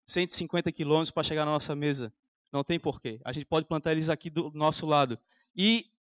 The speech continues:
em contrapartida, a gente pega o nosso lixo orgânico, resíduo orgânico,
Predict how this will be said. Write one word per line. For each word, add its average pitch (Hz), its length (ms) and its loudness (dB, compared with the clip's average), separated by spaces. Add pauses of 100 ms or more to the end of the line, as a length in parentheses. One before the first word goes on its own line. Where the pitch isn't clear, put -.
(160)
em 185 100 0
contrapartida, 190 640 4
a - 20 8
gente 180 160 0
pega 185 240 4
o 180 60 6
nosso 175 400 4 (320)
lixo 185 340 4
orgânico, 175 540 8
resíduo 165 480 8
orgânico, 165 640 8